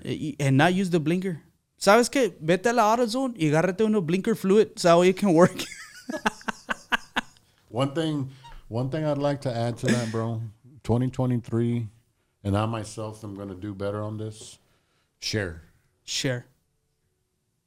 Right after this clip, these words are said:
Speaker 2: It's one, one word, share, man. And not
Speaker 1: Yeah, not, not a share, not a share. <laughs> Not el share. For you Mexicanos out there, he didn't, you know, share, share.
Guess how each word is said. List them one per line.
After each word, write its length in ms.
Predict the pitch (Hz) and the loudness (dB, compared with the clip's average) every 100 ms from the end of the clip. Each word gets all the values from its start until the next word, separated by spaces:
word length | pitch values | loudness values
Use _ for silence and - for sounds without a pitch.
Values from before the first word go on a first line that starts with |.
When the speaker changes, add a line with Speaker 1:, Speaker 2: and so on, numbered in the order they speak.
| _ _ _ | _ _ _
Speaker 2:
It's 140 | 85 92 | -8 0
one, 520 | 104 101 98 107 - | 0 0 -6 -8 -12
one 280 | 104 98 107 | -6 -4 -4
word, 280 | 104 98 85 | -4 -4 -6
share, 400 | - 101 95 80 | -6 -6 -4 -6
man. 380 | 82 82 82 85 _ _ _ - | -6 -6 -8 -12 _ _ _ -4
And 160 | 95 92 | -2 0
not 280 | 113 123 - - _ _ _ _ _ _ _ _ _ _ _ _ _ _ _ _ _ _ 190 | -2 -4 -8 -20 _ _ _ _ _ _ _ _ _ _ _ _ _ _ _ _ _ _ 2
Speaker 1:
Yeah, 120 | 180 | 4
not, 240 | 156 165 165 | 6 4 6
not 140 | 175 | 4
a 60 | 170 | 4
share, 300 | - 151 123 | 4 4 4
not 180 | 139 170 | 0 0
a 60 | 151 | 2
share. 260 | - 123 - - - - - | 2 0 -2 -18 -20 -20 -18
<laughs> 460 | - - - - | -18 -18 -20 2
Not 260 | 180 220 202 | 6 6 8
el 140 | 226 | 10
share. 400 | 180 - 214 160 | 8 8 10 10
For 120 | 131 180 | 10 8
you 140 | 220 | 10
Mexicanos 480 | 269 269 269 277 269 | 12 10 10 8 10
out 140 | 262 | 8
there, 100 | 262 | 8
he 120 | 214 220 | 8 8
didn't, 180 | 226 165 | 6 2
you 240 | 170 180 | 4 8
know, 160 | 151 135 | 8 8
share, 360 | - 190 - | 6 6 6
share. 480 | - - 202 165 123 | 0 6 8 8 6